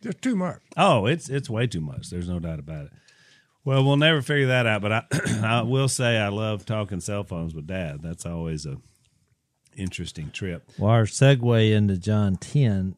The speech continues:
Speaker 3: is where when Jesus said, "They hear my voice and they listen to
Speaker 2: Look
Speaker 3: me."
Speaker 2: at you.
Speaker 3: I think a lot of people find that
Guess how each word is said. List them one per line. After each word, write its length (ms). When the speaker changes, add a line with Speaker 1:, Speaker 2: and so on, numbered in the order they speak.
Speaker 3:
is 300
where 640
when 300
Jesus 480
said, 680
"They 320
hear 560
my 220
voice 680
and 80
they 220
listen 400
to 60
Speaker 2:
Look 80
Speaker 3:
me." 80
Speaker 2:
at 180
you. 220
Speaker 3:
I 120
think 220
a 60
lot 300
of 120
people 600
find 520
that 300